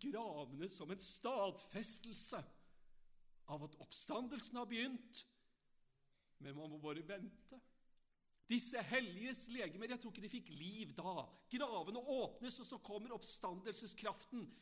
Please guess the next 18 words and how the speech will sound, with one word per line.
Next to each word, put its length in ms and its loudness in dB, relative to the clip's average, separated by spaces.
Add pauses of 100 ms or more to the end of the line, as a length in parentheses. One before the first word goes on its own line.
(180)
når 120 0
det 100 4
er 180 2 (280)
riktig 400 -4
tid 380 -2
for 140 -4
det. 160 -8 (920)
De 120 -2
må 120 0
vente 380 -2
en 100 -2 (320)
tre 240 0
dagers 360 0
tid. 340 -2 (800)
De 80 -2
må 120 0
vente 480 -2
til 240 2